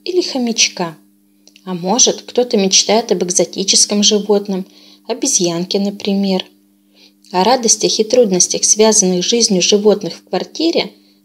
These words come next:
расскажет книга "Зоопарк в моей квартире". Собаки не ошибаются.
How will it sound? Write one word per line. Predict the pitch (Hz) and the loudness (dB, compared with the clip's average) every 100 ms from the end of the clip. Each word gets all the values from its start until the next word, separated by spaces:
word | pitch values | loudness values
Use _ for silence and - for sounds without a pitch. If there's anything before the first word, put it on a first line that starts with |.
| _ | _
расскажет | 190 - - 180 - - | -2 0 2 0 0 -4
книга | - 240 370 190 - - | -2 0 2 0 -4 -8
"Зоопарк | 185 180 160 - 277 - - - | -4 -2 -2 -2 -4 -4 -12 -10
в | |
моей | 185 175 214 285 | -6 -2 -2 -2
квартире". | - 233 240 - 175 170 165 165 _ _ _ _ _ _ _ _ _ _ - | -4 -4 -4 -6 -6 -4 -6 -12 _ _ _ _ _ _ _ _ _ _ -6
Собаки | - 214 240 349 - 214 - | 0 2 2 2 0 -6 -4
не | 214 285 | -4 -2
ошибаются. | 330 - 269 220 190 165 165 - - | 2 2 2 2 2 0 -4 -4 -4